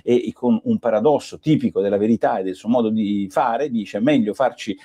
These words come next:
annettere agli Stati Uniti che morire europei", U E dice più che europei, perché noi siamo europei.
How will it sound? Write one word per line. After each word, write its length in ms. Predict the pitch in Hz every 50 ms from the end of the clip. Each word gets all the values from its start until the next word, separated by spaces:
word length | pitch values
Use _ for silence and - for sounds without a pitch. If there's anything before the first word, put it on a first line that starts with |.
| -
annettere 500 | - 104 107 120 139 139 101 - - 98
agli 100 | 98 104
Stati 240 | 104 - 127 120 -
Uniti 380 | 123 98 90 87 82 - 95 90
che 220 | - 104 95 -
morire 540 | - 104 113 104 95 87 85 92 95 92 - _
europei", 840 | - 104 98 98 98 104 92 - 101 95 92 95 92 92 95 92 - _
U 180 | 101 104 110 101
E 160 | 95 95 - _
dice 320 | _ 92 98 95 - - 85
più 140 | 78 95 90
che 100 | - 98
europei, 320 | 92 95 80 95 90 85
perché 220 | 82 - - 95
noi 140 | 95 98 95
siamo 380 | - - - 107 95 95 92 - -
europei. 600 | 113 98 92 92 92 85 - 87 85 80 82 -